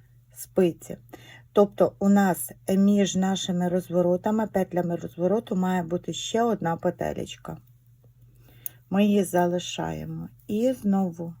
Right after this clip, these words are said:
виворотніми петлями йдемо в кінець рядочка. Знову не дов'язуючи одну петелечку.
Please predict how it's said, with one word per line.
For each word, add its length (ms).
виворотніми 800
петлями 640
йдемо 600
в 200
кінець 580
рядочка. 840
Знову 340
не 280
дов'язуючи 880
одну 300
петелечку. 920